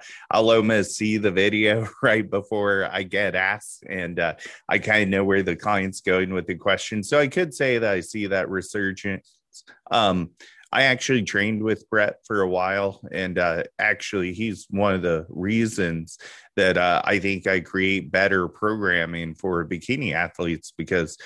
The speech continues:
for a year or two, you know, I did his training, and, uh, I, I did it to learn and, uh, see what he did, 'cause personally, I think he's one of the best at what he does. So I actually still this day share many clients with him.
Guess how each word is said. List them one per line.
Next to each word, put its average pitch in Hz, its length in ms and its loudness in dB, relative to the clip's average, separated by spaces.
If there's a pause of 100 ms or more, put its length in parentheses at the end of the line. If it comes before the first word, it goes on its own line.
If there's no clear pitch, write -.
(300)
for 95 160 4
a 85 60 2
year 123 360 4
or 98 60 4
two, 85 460 -2 (500)
you 98 100 0
know, 90 200 4
I 95 160 2
did 98 280 0
his 90 300 -6
training, 101 680 -2
and, 87 260 -6
uh, 82 280 2 (340)
I, 95 180 0 (160)
I 117 200 2
did 120 300 2
it 110 260 0
to 113 260 0
learn 92 440 0 (100)
and, 92 380 -4
uh, 85 200 0
see 98 260 -4
what 87 300 0
he 87 140 -6
did, 90 360 -2
'cause 90 260 -6 (320)
personally, 110 440 0
I 87 80 -2
think 90 180 -4
he's 90 220 -6
one 92 140 0
of 80 40 -2
the 80 80 -2
best 85 380 -2
at 82 40 -4
what 80 200 0
he 76 80 -6
does. 82 320 -2
So - 500 0 (300)
I 120 160 2
actually 101 400 0
still 90 340 0
this 87 240 -2
day 90 340 0
share 85 600 -2
many 90 340 -2
clients 85 640 -6
with 78 160 -4
him. 76 220 -2